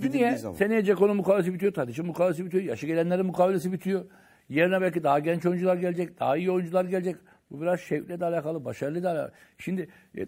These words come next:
Speaker 2: ben de şu, ben çok basit bir şey anlatıyorum ya. Şimdi bugün uefa Kupası'nda veyahut da Şampiyonlar Ligi'nde yarı final oynamaya başarısızlık, Şampiyonlar Ligi'ne zaten diyemezsin de, kimse diyemez.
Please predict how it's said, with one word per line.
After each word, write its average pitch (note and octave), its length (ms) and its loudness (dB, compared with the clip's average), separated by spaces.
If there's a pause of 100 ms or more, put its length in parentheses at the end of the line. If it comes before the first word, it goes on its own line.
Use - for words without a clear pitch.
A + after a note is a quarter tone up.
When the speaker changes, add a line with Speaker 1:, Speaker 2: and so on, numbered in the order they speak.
(100)
Speaker 2:
ben D3 260 0
de F#3 100 2
şu, - 200 -12
ben A3 280 4
çok C#4+ 240 0
basit A#3+ 240 -4
bir G3 40 -6
şey G#3+ 120 0
anlatıyorum E3+ 420 -6
ya. F#3+ 140 -14 (640)
Şimdi - 240 -12 (280)
bugün C4 360 -2
uefa B3 380 4
Kupası'nda D3 400 -6
veyahut E3+ 160 4
da - 40 -10
Şampiyonlar F3+ 460 0
Ligi'nde C#3+ 200 -2
yarı D#3 200 2
final E3+ 220 -2
oynamaya D#3+ 340 -2
başarısızlık, C3+ 440 -4 (320)
Şampiyonlar C#3 480 -4
Ligi'ne D3 320 -4
zaten D3+ 320 2
diyemezsin B2+ 400 -4
de, A2+ 140 -6 (180)
kimse D3+ 260 0
diyemez. B2 320 -2